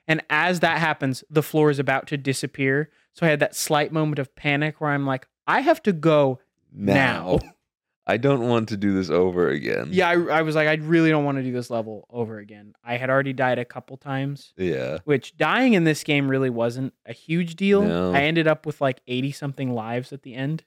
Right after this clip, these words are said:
Speaker 2: Yeah, I think I had sixty, something like that.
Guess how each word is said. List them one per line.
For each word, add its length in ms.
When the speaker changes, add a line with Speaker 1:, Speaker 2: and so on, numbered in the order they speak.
Speaker 2:
Yeah, 240
I 80
think 180
I 40
had 200
sixty, 1300
something 260
like 140
that. 220